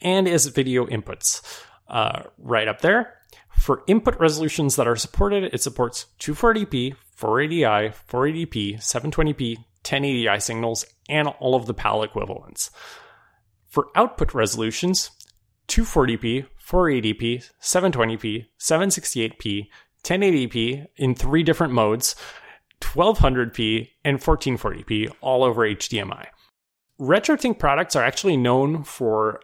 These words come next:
uh, how well they treat composite signals. Uh, a lot of people have said, like, composite is a terrible,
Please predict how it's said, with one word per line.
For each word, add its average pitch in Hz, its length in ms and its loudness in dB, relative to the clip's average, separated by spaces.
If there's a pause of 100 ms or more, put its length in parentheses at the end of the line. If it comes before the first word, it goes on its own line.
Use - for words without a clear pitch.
(140)
uh, 135 160 -6
how 135 440 0
well 117 340 4
they 107 220 -6
treat - 480 -2
composite 107 520 -4
signals. - 720 -8 (380)
Uh, 101 440 -4 (200)
a 131 60 0
lot 139 240 2
of - 80 -4
people 156 280 0
have 135 80 -4
said, 110 280 2
like, 104 200 0 (220)
composite 120 420 -2
is 113 140 -2
a 113 60 0
terrible, 104 760 -2